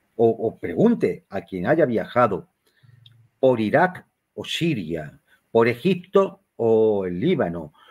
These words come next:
por Argelia, Marruecos, eh, Túnez, Libia, de aquellos años, en los que había una gran explosión de, de movimientos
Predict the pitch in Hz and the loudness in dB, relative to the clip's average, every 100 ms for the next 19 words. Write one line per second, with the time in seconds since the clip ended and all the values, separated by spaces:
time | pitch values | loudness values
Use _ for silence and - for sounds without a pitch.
0 | _ _ - 127 127 127 123 - 120 110 | _ _ 2 4 4 2 0 -2 -4 -4
1 | - 139 180 190 196 - - _ 107 87 | -2 0 2 4 2 2 -10 _ -12 -8
2 | 98 175 180 180 190 175 - _ _ _ | 0 0 2 2 2 0 -12 _ _ _
3 | - 113 120 - 180 196 190 196 180 _ | -8 -6 -4 2 4 4 0 -2 -6 _
4 | _ - 117 139 175 185 185 190 190 185 | _ -8 -2 0 0 0 2 2 2 -6
5 | _ _ _ _ _ _ _ _ _ _ | _ _ _ _ _ _ _ _ _ _
6 | _ - 92 90 160 143 - 76 73 - | _ -8 -6 -2 0 0 -2 -12 -16 -20
7 | - _ _ _ _ - 120 120 113 - | -20 _ _ _ _ -2 0 2 0 0
8 | 117 143 180 131 107 160 170 175 139 131 | 0 2 2 0 -4 -4 -6 -6 -6 -6
9 | - 107 95 - 151 110 82 - _ _ | -4 -4 -2 0 2 2 -6 -14 _ _
10 | _ - 98 113 113 110 107 104 101 98 | _ -16 -4 0 2 4 2 2 0 -2
11 | 98 - 110 117 110 110 127 180 175 180 | -4 -8 -4 0 0 0 2 2 0 -2
12 | - | -4